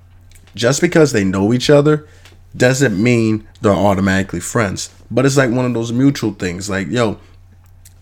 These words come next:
dap me up, what's up, what's good," you know? Like, "How you been?" Whatever it may be. So,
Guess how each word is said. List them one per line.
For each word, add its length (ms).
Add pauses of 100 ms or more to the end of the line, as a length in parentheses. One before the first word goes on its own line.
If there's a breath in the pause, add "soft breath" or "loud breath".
(140)
dap 240
me 220
up, 200
what's 280
up, 220
what's 220
good," 400
you 60
know? 300 (300 loud breath)
Like, 160
"How 80
you 180
been?" 420
Whatever 360
it 100
may 220
be. 400 (280 loud breath)
So, 500